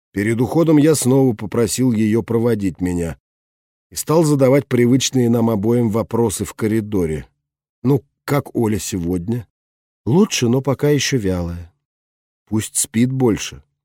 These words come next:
«Она спит». «Сказки ей понравились?»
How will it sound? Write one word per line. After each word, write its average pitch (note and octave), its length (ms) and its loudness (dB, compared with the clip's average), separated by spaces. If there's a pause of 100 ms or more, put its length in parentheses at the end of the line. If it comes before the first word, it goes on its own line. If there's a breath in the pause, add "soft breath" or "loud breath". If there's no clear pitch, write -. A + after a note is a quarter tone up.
(540)
«Она B2+ 240 0
спит». - 440 -8 (920)
«Сказки B2+ 480 -2
ей G#2+ 180 0
понравились?» G#2+ 800 0